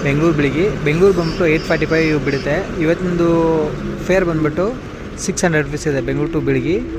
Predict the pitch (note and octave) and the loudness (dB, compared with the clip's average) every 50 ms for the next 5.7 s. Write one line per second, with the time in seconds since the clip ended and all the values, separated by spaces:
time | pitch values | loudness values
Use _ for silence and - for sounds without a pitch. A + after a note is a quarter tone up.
0 | - - - - - - - - - - - - E3 F3+ E3 - D#3+ C#3+ D3 C3+ | -8 -10 -10 -10 -10 -10 -10 -10 -10 -10 -4 0 0 0 2 0 0 0 0 0
1 | E3 F3+ G3 F#3 E3 D#3 D3+ C#3 C#3 C#3+ D3+ D#3 D#3 D3+ D3+ D3 D3 C3+ C3+ C3+ | 0 0 2 2 2 2 2 2 0 0 2 2 0 0 2 2 2 2 2 0
2 | B2+ A2 - C#3+ B2+ B2+ B2 B2 B2+ D#3+ F#3+ F#3+ E3 E3 E3+ F3 G3 F3 E3 D3 | -4 -4 -4 -2 -2 -2 -2 -2 -2 -2 0 0 2 2 2 0 0 0 0 0
3 | D#3 E3 E3+ E3+ E3 D#3+ F3 G#3 B3 C4 - - - - - - - - - C#3+ | 0 0 0 0 0 0 0 -2 -4 -6 -10 -12 -14 -14 -14 -12 -10 -6 -2 -2
4 | C#3 D3 D#3+ F3 G3 G3 F3+ D3+ D3+ D#3 F3 F3+ E3+ D#3 - F3+ F3+ D#3+ D3+ C#3+ | -2 0 0 0 0 0 0 2 2 2 2 2 0 0 0 0 0 0 0 -2
5 | - - D3+ C#3 - C#3 C3 C3 B2+ C3+ E3+ A3 C4 | -2 -4 -4 -4 -4 -4 -4 -2 -2 -2 -4 -4 -4